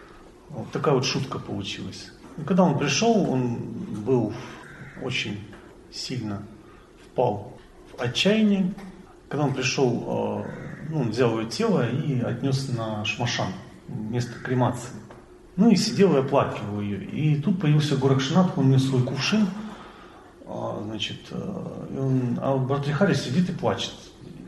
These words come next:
Тут проходит Горакшанатх и роняет свой кувшин, и разбивается кувшин. Горакшанатх садится и начинает плакать, э, по, по своему кувшину. И Бхартарихари на него посмотрел, разозлился и говорит:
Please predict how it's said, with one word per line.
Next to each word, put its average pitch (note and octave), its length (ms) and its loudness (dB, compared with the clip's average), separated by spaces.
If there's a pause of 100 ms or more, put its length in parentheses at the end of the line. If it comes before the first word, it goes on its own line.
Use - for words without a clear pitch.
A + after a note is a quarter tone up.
(240)
Тут F3 100 -6
проходит D#3+ 360 2
Горакшанатх D#3 680 4
и C3 360 4
роняет C3 400 4
свой A#2+ 160 -4
кувшин, - 560 2 (200)
и D#3 60 0
разбивается D3 580 4
кувшин. - 440 -6 (720)
Горакшанатх F3+ 480 6
садится F3 380 2
и D3+ 40 6
начинает C#3 400 2
плакать, C#3+ 540 0
э, - 140 -8 (480)
по, C#3 100 -8
по - 180 -2
своему C#3 360 0
кувшину. A#2 520 -4 (2500)
И F#3+ 60 -6
Бхартарихари D#3 540 2
на D3+ 60 4
него D3+ 160 4
посмотрел, D#3+ 540 2
разозлился C#3 760 2
и - 20 -2
говорит: A#2 300 -4